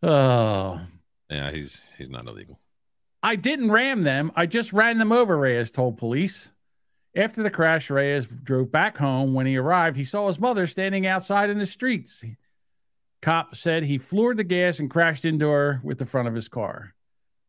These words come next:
Speaker 1: He told police he got a hammer from his car and bashed his mother in the head four or five times with it. When the police arrived, they found the woman dead and arrested Reyes. This is a
Speaker 2: Hey, look
Speaker 1: complete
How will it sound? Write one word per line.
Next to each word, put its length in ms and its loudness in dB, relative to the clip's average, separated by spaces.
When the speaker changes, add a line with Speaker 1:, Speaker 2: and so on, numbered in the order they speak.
Speaker 1:
He 80 -8
told 260 2
police 260 -2
he 80 -8
got 200 2
a 20 -4
hammer 340 0
from 160 -4
his 140 -4
car 320 2
and 220 -8
bashed 280 0
his 140 -4
mother 300 2
in 80 -2
the 60 -2
head 220 -2
four 200 -2
or 60 -2
five 360 -2
times 360 -4
with 200 -8
it. 120 -10
When 140 -2
the 40 -2
police 360 -2
arrived, 360 0
they 100 -2
found 260 -2
the 40 -2
woman 280 -2
dead 340 0
and 120 -6
arrested 420 -4
Reyes. 520 -12
This 180 0
is 100 -4
a 60 0
Speaker 2:
Hey, 60 2
look 160 4
Speaker 1:
complete 60 4